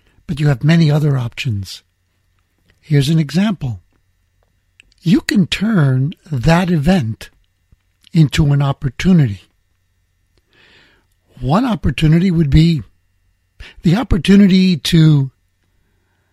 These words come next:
be humorous. People love humor. Let's say that this happened to me. I was wearing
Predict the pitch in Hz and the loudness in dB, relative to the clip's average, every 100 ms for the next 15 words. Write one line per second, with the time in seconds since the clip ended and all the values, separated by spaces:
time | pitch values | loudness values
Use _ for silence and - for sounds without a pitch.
0 | _ _ _ 151 180 170 - _ - - | _ _ _ 0 0 -2 -8 _ -20 0
1 | 185 175 139 113 - - _ - 233 170 | 4 4 2 -2 -8 -12 _ -2 -2 0
2 | 196 156 139 151 165 131 120 - _ _ | -2 -2 0 2 2 2 -4 -12 _ _
3 | 143 147 123 101 90 _ _ _ _ _ | 2 2 2 -2 -10 _ _ _ _ _
4 | _ _ _ _ _ 247 415 - 240 208 | _ _ _ _ _ -8 -4 -2 0 2
5 | 170 226 - _ 214 208 - 165 202 - | 0 -4 -10 _ -6 -4 -2 -2 -2 0
6 | 156 - 160 143 113 101 - 180 165 156 | -2 -2 -2 -2 -2 -6 -12 -8 -6 -4
7 | 151 127 156 160 156 156 | -6 -4 -2 0 0 -2